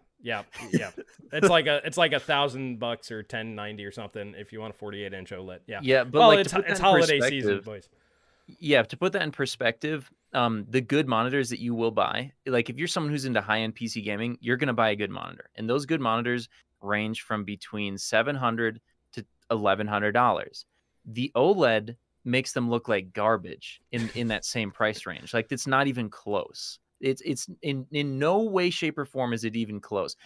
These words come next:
Speaker 2: Maybe, <clears throat> maybe you'll get slightly brighter brights out of an L C D, um, but it has terrible contrast ratio, uh, terrible t-, gray to gray response times on the L C Ds,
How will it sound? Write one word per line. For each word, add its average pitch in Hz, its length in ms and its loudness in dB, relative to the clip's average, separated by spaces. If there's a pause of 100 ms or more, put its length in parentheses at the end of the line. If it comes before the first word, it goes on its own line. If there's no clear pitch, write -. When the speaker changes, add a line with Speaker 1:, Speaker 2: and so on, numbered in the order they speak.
(260)
Speaker 2:
Maybe, 147 400 -2 (240)
<clears throat> - 240 -18
maybe 135 440 0
you'll 139 100 6
get 135 160 -2
slightly 131 300 0
brighter 113 300 2
brights 90 440 -2
out 160 120 2
of 170 120 -4
an 170 80 -6
L 175 100 -4
C 180 180 -8
D, 196 300 -6 (380)
um, 117 420 4 (120)
but 127 120 0
it 131 100 0
has 120 240 0
terrible 131 360 -2
contrast 107 520 -4
ratio, - 500 -4 (300)
uh, 98 160 2
terrible 139 380 0
t-, - 100 -10
gray 120 160 4
to 117 80 0
gray 110 180 4
response 101 480 -2
times 92 300 -8
on 95 80 -4
the 85 80 -8
L 85 120 -6
C - 160 -8
Ds, 87 280 -8